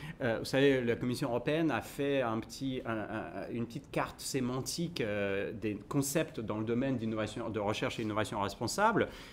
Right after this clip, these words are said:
parce que comme Françoise, euh, je m'intéresse beaucoup à ce concept qui est un cadre officiel de la Commission européenne,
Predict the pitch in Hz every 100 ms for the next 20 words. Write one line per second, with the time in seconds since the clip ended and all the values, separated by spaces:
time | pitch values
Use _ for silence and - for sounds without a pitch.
0 | - - - 101 98 - 98 - 117 117
1 | 101 101 98 98 98 95 104 98 95 110
2 | - 135 110 90 95 123 107 - 123 -
3 | 104 95 98 90 - 92 95 92 92 139
4 | 120 107 101 - - - 123 107 98 90
5 | 98 98 101 95 151 208